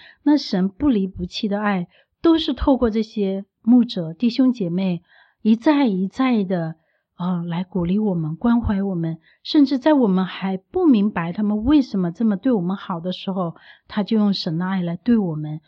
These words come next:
那我们真的也要用这份爱来对其他弟兄姐妹。他们真的，虽然真的是没有机会接触，或者是你已经跟他讲了几，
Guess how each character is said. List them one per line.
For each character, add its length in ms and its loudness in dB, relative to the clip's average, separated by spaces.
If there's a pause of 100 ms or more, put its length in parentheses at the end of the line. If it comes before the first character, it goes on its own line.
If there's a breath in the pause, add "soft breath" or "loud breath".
(220 soft breath)
那 100 2
我 160 2
们 180 0
真 240 4
的 140 4
也 160 -4
要 200 -6
用 200 -4
这 140 -4
份 240 -6
爱 380 -6 (260)
来 160 -6
对 240 0
其 200 -12
他 200 -10
弟 160 -6
兄 220 -6
姐 180 -10
妹。 260 -6 (300 soft breath)
他 120 0
们 140 6
真 180 6
的， 280 4 (100)
虽 240 -2
然 380 0
真 180 0
的 140 2
是 300 -4 (240 soft breath)
没 140 -2
有 140 0
机 220 -4
会 160 -4
接 180 -4
触， 160 -6
或 140 -2
者 100 6
是 160 -4
你 120 2
已 40 -2
经 140 -6
跟 160 0
他 120 4
讲 200 -2
了 100 -6
几， 220 -18